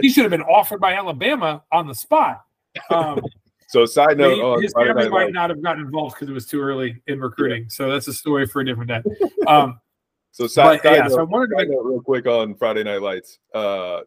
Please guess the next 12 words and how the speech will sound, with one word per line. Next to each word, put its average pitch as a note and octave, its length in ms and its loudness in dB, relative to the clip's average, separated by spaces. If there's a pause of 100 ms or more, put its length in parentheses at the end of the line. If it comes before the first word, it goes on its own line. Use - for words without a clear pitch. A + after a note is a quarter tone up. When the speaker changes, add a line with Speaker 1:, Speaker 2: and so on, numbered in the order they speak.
(240)
Speaker 2:
<laughs> - 540 -16
my A2+ 180 -2
wife C3+ 240 4
and B2+ 80 -2
I, A2+ 80 0
that A2+ 100 -2
was, A#2+ 100 -4
like, B2 120 -2
the A2+ 100 -6
first B2+ 360 -6 (880)
real, A#2+ 220 -2
like, G#2 280 -4